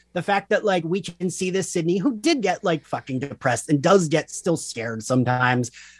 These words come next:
but, like, still functions and still, like, is like, "No, I gotta help."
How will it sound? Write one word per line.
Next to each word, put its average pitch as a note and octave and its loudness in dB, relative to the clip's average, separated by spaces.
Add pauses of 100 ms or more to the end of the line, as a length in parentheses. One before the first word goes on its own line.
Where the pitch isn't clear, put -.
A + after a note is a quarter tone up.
(180)
but, F#3 6
like, F3 4 (260)
still A3+ 6
functions B2+ -2
and C3 0
still, D#3+ 4
like, C3 4 (480)
is F#3 4
like, F3 6 (100)
"No, D3+ 4
I C#3 -4
gotta C#3 2
help." G#2+ -6